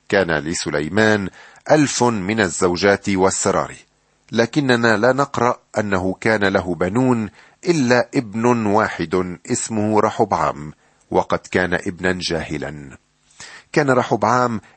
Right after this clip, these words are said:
ابناً لأحكم رجل عرفته الأرض، لكنه لم يرث الحكمة من أبيه، فلا الحكمة ولا النعمة يا صديقي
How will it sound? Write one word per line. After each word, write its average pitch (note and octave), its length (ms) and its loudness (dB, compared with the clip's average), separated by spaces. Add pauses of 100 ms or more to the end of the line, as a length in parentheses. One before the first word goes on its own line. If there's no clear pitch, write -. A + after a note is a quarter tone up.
ابناً A#2+ 360 2
لأحكم A#2 800 -2
رجل A#2+ 500 2
عرفته A2 560 -2
الأرض، F2+ 500 -2 (400)
لكنه C#3 540 0
لم C3+ 220 0
يرث C#3 340 0
الحكمة B2 520 -4
من A#2+ 220 -2
أبيه، C3 340 -4 (560)
فلا F2+ 260 0
الحكمة F#2 600 -4 (340)
ولا A2+ 320 2
النعمة A2+ 460 -2
يا A2+ 160 2
صديقي A2 760 -2